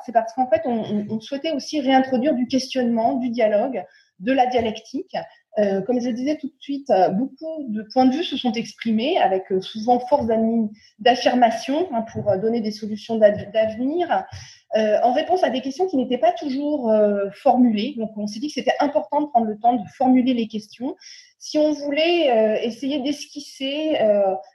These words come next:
un avenir qui serait autre chose que ce que, euh, nous pourrions, euh, pourrions dé-, déjà prévoir. Donc, euh, il nous paraissait important à la fois de libérer la pensée de cet, euh, étau des solutions toutes faites, euh, d'introduire du dialogue, du questionnement, de l'écoute,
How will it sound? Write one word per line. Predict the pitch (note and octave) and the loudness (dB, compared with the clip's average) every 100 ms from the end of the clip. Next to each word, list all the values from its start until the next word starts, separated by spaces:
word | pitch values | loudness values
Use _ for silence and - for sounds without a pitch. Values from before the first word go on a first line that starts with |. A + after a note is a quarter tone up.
| - | -2
un | A#3+ B3+ | 2 4
avenir | B3 C#4 D#4 | 2 0 -4
qui | - | -6
serait | - A#3+ | -6 -4
autre | C#4 D4+ - | -2 -2 -2
chose | C4+ C#4 D4 - | -4 -4 -8 -8
que | A3 | -10
ce | - | -10
que, | - | -8
euh, | B3+ C4 A#3+ G3+ G3 F#3+ F#3+ F#3 F3+ E3+ | -4 0 2 2 2 2 2 2 2 0
nous | G3+ G#3 G#3 | -4 -6 -8
pourrions, | A#3 A#3 B3+ C4 G#3+ | -8 -2 0 2 2
euh, | F#3 F3+ F3+ | 0 0 -4
pourrions | A3 A3+ | -8 -4
dé-, | B3 A3+ G#3+ - _ _ _ | -2 -2 -4 -10 _ _ _
déjà | - A3+ B3+ | -6 0 0
prévoir. | C4+ B3 G#3 - | 0 2 2 2
Donc, | A3+ A3+ | -2 0
euh, | G#3+ G#3 | 0 2
il | A3+ | 0
nous | |
paraissait | A#3+ C4+ C4 B3+ | 2 0 2 0
important | C4+ D4 D#4 D4+ | 0 -2 -2 0
à | C#4+ | 2
la | A#3+ | 2
fois | B3 | 0
de | G#3 | -2
libérer | G#3+ B3+ C#4+ C#4+ | -2 -2 0 2
la | B3 | 2
pensée | B3 A3+ G#3+ C4+ C#4 D#4 | 2 -2 -4 -2 -2 -2
de | G3+ | -6
cet, | - G#3+ G#3+ | -4 -4 -4
euh, | G#3 F#3+ F#3 A3+ | -4 -2 0 0
étau | A#3 - D#4 | -2 2 0
des | A3+ | 0
solutions | G#3 A3+ A3 A3+ | -4 -6 -6 -6
toutes | A3 - | -8 -8
faites, | - B3 F4 F4 F#3 - - - - | 0 4 4 2 -6 -6 -20 -20 -2
euh, | G#3+ G#3 | 0 2
d'introduire | B3+ C#4+ E4+ C#4+ F4 | 2 2 -2 -2 -2
du | C#4+ | -2
dialogue, | B3 A#3 A3+ C4+ F#4 G3 | 0 0 2 2 0 -4
du | A3+ | -8
questionnement, | - C#4 - B3 A3+ B3 | -10 -8 -2 0 4 4
de | C4 | 2
l'écoute, | G3 - - C4+ - | -2 -6 -12 -10 -2